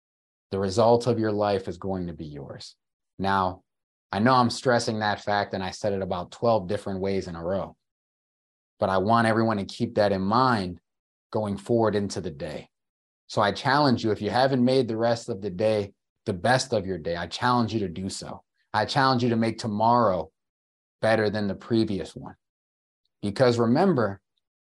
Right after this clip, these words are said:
whatever happens tomorrow, the way the day ends, if you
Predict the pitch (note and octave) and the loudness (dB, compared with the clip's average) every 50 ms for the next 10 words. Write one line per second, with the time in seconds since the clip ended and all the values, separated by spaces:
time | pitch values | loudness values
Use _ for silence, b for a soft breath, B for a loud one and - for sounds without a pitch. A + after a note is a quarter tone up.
0 | _ _ _ _ _ _ _ _ _ _ _ F#2 G2+ G#2 B2 D3 D#3 E3 D3+ C#3+ | _ _ _ _ _ _ _ _ _ _ _ -4 0 2 2 4 4 4 4 4
1 | D#3 D#3 D#3 D#3 E3 D#3+ D3 - - - C#3+ A#2+ A#2 C#3 E3 E3+ D#3 A#2 G2 F2+ | 4 2 2 2 0 -4 -4 -6 -6 -6 -4 -2 0 0 2 2 2 2 2 0
2 | E2+ E2+ - _ _ _ _ _ _ - G2 G2+ A#2+ C3+ D3+ D3 C#3 C3 A#2+ C3 | -2 -6 -8 _ _ _ _ _ _ -8 -2 2 4 4 4 2 0 0 0 2
3 | B2+ B2+ A#2+ - B2+ C3+ C3+ B2 A2 G#2+ - - G#2 G2 F#2 F#2+ - | 2 0 0 -2 -4 -2 -2 -2 -4 -6 -8 -8 -8 -6 -6 -8 -8